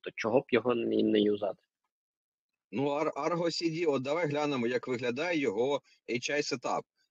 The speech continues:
Speaker 2: Бо H I, H I сетап GitLab C I виглядає значно монструозніше, ніж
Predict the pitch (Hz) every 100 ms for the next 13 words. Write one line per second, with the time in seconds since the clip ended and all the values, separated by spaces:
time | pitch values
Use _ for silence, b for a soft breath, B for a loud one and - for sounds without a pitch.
0 | - 131 147 147 143 - 156 143 143 -
1 | 185 208 185 - 160 165 127 113 143 156
2 | 160 151 151 202 302 156 135 - _ _
3 | 98 127 143 160 156 185 202 165 180 208
4 | 143 131 123 - 170 233 180 143 131 123
5 | 131 -